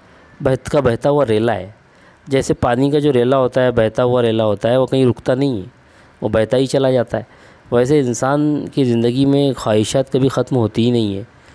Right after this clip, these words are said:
बल्कि वो इंसान की मौत के साथ ही ख़त्म होती हैं। इसीलिए गालिब ने कहा था कि "हज़ारों ख्वाहिशें ऐसी कि हर ख्वाहिश पे दम निकले", बहुत निकले मेरे अरमान लेकिन फिर भी कम निकले। तो ज़िंदगी जो है वो ख्वाहिशात का बहता हुआ रेला है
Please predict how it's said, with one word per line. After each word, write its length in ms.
बल्कि 260
वो 120
इंसान 400
की 260
मौत 320
के 120
साथ 220
ही 260
ख़त्म 260
होती 320
हैं। 120
इसीलिए 560
गालिब 300
ने 100
कहा 200
था 160
कि 120
"हज़ारों 380
ख्वाहिशें 560
ऐसी 320
कि 120
हर 140
ख्वाहिश 380
पे 120
दम 160
निकले", 360
बहुत 260
निकले 280
मेरे 200
अरमान 480
लेकिन 280
फिर 220
भी 120
कम 200
निकले। 340
तो 280
ज़िंदगी 520
जो 120
है 100
वो 360
ख्वाहिशात 500
का 140
बहता 260
हुआ 160
रेला 260
है 180